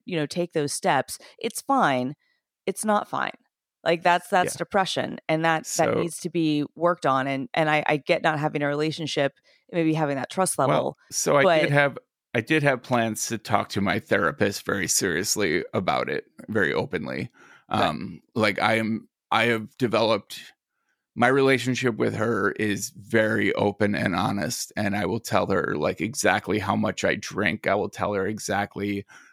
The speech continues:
Speaker 2: like, how my relationship with Elle is going. And,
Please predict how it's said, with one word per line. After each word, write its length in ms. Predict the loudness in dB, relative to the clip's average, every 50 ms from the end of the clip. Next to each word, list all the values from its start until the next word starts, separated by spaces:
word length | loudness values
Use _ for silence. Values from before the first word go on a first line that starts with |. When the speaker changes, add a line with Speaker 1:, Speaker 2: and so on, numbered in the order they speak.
| _ -4
Speaker 2:
like, 220 | -2 -2 -2 -2
how 200 | -2 0 2 2 2
my 140 | 2 2
relationship 720 | 2 2 0 0 0 -2 -2 -2 -4 -4 -4 -2 -2 -2 -2
with 140 | -2 -4 -2
Elle 220 | -2 -2 -2 -2
is 160 | -4 -4 -4 -4
going. 380 | -4 -4 -4 -2 -4 -8 -10 _ _ -20 -20 -20 _ _ -2
And, 500 | 0 0 0 0 -2 -2 -4 -6 -8 -12